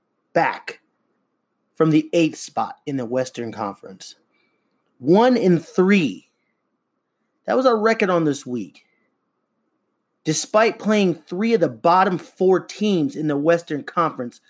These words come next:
who all have sub five hundred records. Eight. That's the percent chance the Lakers have of making the playoffs this year.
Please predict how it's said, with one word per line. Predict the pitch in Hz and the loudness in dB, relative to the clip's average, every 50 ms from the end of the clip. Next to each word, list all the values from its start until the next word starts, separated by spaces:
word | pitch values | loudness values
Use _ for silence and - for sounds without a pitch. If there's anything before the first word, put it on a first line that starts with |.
| _ _ _ _ _ _ | _ _ _ _ _ _
who | - 160 | -10 -10
all | - - 156 185 196 175 | -6 -2 0 2 2 2
have | 165 180 151 139 | 2 -2 -2 -2
sub | - - - - 175 170 143 - _ - | -4 -6 -2 2 2 2 0 -2 _ -2
five | - 165 151 156 156 131 | 2 2 2 2 0 0
hundred | 156 165 156 143 135 117 | -2 -2 0 -2 -2 -2
records. | 127 139 139 131 - - 92 - - - - - _ _ _ _ _ _ _ _ _ _ _ _ _ _ _ _ _ _ _ _ _ _ _ _ _ _ _ _ _ _ _ _ _ _ _ _ _ _ _ _ _ _ _ _ _ _ _ _ - 175 | -2 -2 -4 -4 -6 -12 -18 -20 -20 -20 -20 -20 _ _ _ _ _ _ _ _ _ _ _ _ _ _ _ _ _ _ _ _ _ _ _ _ _ _ _ _ _ _ _ _ _ _ _ _ _ _ _ _ _ _ _ _ _ _ _ _ 0 0
Eight. | 180 165 110 - - - - - _ _ _ _ _ _ _ _ _ _ _ _ _ _ _ _ _ _ _ _ _ _ _ _ - | 2 2 0 -4 -10 -18 -18 -18 _ _ _ _ _ _ _ _ _ _ _ _ _ _ _ _ _ _ _ _ _ _ _ _ -14
That's | - 151 - | -12 -12 -12
the | - - | -10 -8
percent | - 165 - - - 180 165 - | -6 -6 -4 -2 0 0 -2 -2
chance | - - - 165 156 147 | -4 -2 0 0 0 0
the | - - 135 | -4 -6 -4
Lakers | 139 147 147 147 143 131 - | 0 0 0 0 -2 -4 -2
have | 143 135 127 | -2 -2 -2
of | 123 117 | -2 -4
making | 123 123 135 139 139 139 - 127 117 | -4 -2 -2 -2 -4 -4 -6 -10 -10
the | 110 107 | -10 -10
playoffs | _ - - 147 143 139 131 117 110 104 - - | _ -12 -6 -2 -2 0 0 -2 -4 -6 -10 -16
this | - 107 101 - - 110 | -18 -16 -16 -14 -14 -12
year. | 101 98 82 87 - | -14 -14 -14 -18 -20